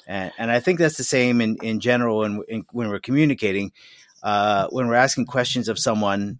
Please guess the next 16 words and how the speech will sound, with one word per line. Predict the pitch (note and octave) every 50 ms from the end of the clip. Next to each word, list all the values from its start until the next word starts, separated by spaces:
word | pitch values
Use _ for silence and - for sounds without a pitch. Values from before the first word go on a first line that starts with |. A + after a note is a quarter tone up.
| - _
they | A#2 A#2
wanna | A2+ A#2 C3 D3+ D#3 B2
know | A#2 B2+ B2+ B2+ A#2+ A2 -
what | - A2 C#3 D3+
is | E3 D3 C3+
the | C3+ A#2
intention | G#2+ - A2+ B2+ B2+ B2+ - A2+ E2+ D2 C#2 - _ _
that, | F#2 E2+ - _ _
that's | - G#2 -
behind | - - G2 G2+ A2 G#2 G#2 F#2+
that | F2 D#2+ D#2 -
question. | - F#2 E2 - - C#2 C#2
Are | F2 G2
they | F#2+ F#2
genuinely | E2 - G#2+ G#2 G#2 G2+ F#2+ F#2 F2
curious, | - - D3 D3 D#3 E3 F#3+ G#3+ A3+ - -